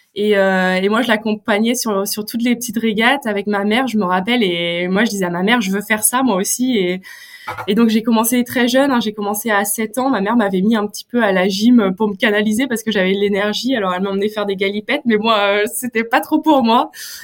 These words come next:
Et du coup, voilà, j'ai, j'ai commencé, euh, j'ai commencé la voile à, ouais, six ans et demi, sept ans. Je me rappelle, à l'époque, on avait des petites voiles papillons et tout. C'est,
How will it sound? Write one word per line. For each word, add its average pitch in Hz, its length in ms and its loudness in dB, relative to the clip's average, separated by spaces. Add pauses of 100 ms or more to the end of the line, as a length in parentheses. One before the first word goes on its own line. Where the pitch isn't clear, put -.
(380)
Et 202 220 2
du 202 160 -4
coup, 277 120 -6
voilà, 226 200 4
j'ai, 180 460 0
j'ai 190 180 -2
commencé, 190 540 -2
euh, 180 280 0
j'ai 185 140 -10
commencé 190 540 -4
la 196 100 -2
voile 196 220 -2
à, 180 160 -4
ouais, 185 80 -6
six 185 240 -6
ans 196 60 -2
et 190 80 0
demi, 208 160 0
sept 185 300 -8
ans. 196 280 -8
Je 180 100 -16
me 175 40 -4
rappelle, 175 220 -2
à 185 80 0
l'époque, 180 300 -6
on 208 60 -4
avait 180 120 -2
des 175 120 -12
petites - 200 -14
voiles 190 220 -2
papillons 202 560 -2
et 208 80 -2
tout. 196 140 -16
C'est, 170 360 -8